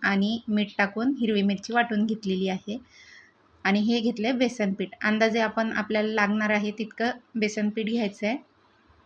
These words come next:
आणि गाठी होऊ नये म्हणून मी काय करते, बेसन पीठ घेतलं ना, त्यामध्ये आधीच पाणी घालून व्यवस्थित हे मिक्स करून घेते. हे बघा, अशा पद्धतीने, कारण आपण डायरेक्ट जर असं, अ, हे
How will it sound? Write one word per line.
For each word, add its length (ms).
आणि 220
गाठी 360
होऊ 260
नये 140
म्हणून 300
मी 80
काय 180
करते, 520
बेसन 320
पीठ 160
घेतलं 380
ना, 100
त्यामध्ये 440
आधीच 420
पाणी 300
घालून 320
व्यवस्थित 460
हे 80
मिक्स 320
करून 300
घेते. 300
हे 160
बघा, 240
अशा 200
पद्धतीने, 520
कारण 220
आपण 280
डायरेक्ट 380
जर 140
असं, 580
अ, 420
हे 240